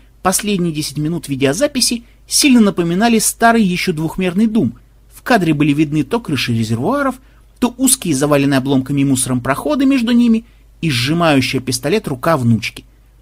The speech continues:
Девушка так разошлась, что Мелисса с Макмедом едва поспевали за ней,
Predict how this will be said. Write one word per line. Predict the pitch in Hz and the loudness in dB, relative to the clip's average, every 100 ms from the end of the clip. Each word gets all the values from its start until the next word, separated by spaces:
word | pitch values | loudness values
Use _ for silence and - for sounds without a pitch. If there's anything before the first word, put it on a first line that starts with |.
| _ _ | _ _
Девушка | 110 214 196 - - | -2 2 2 -2 -2
так | 190 147 117 | 2 0 0
разошлась, | 107 113 - 247 233 - _ _ _ | -4 -4 -2 -4 -4 -10 _ _ _
что | - - | -2 2
Мелисса | 185 185 180 226 156 | 4 4 2 0 0
с | - | -2
Макмедом | 139 131 180 208 113 - _ | -2 -2 -4 -2 -4 -8 _
едва | 135 170 156 180 | -4 0 4 4
поспевали | 220 220 220 185 165 | 4 -2 0 4 4
за | 170 208 | 4 4
ней, | 220 135 98 | 4 2 -4